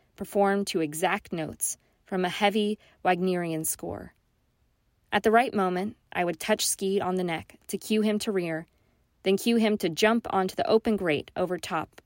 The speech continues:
of the fire. What I found as the weeks passed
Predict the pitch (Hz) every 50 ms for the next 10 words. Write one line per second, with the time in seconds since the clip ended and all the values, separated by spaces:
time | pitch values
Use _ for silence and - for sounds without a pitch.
0 | _ _ - 175 156 160 165 - - 196 175 160 147 - - - - _ _ _
1 | _ _ _ _ _ _ _ _ _ _ _ _ _ _ _ _ _ _ _ _
2 | _ _ _ _ _ _ _ _ _ _ _ _ _ - 214 233 269 277 269 247
3 | - - 190 180 170 170 170 196 - - 175 175 175 - - 175 170 170 160 -
4 | - - - - 170 160 160 - - - - -